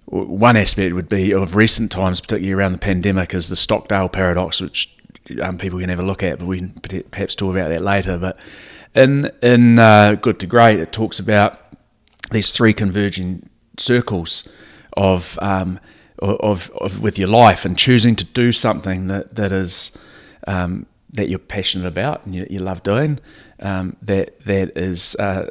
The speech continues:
something that you, you can be, it talks about being world class. That, that's,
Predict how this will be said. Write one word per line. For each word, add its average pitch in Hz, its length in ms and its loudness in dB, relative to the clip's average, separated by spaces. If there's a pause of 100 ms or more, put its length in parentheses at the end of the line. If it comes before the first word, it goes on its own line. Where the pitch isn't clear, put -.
something 107 360 -2
that 101 160 -6
you, 98 140 -4
you 101 280 -4
can 95 180 -6
be, 92 380 -6
it - 220 -10
talks 113 240 0
about 98 220 -4
being 92 220 -6
world 92 240 -6
class. 110 560 -4 (320)
That, - 140 -10 (300)
that's, - 360 -10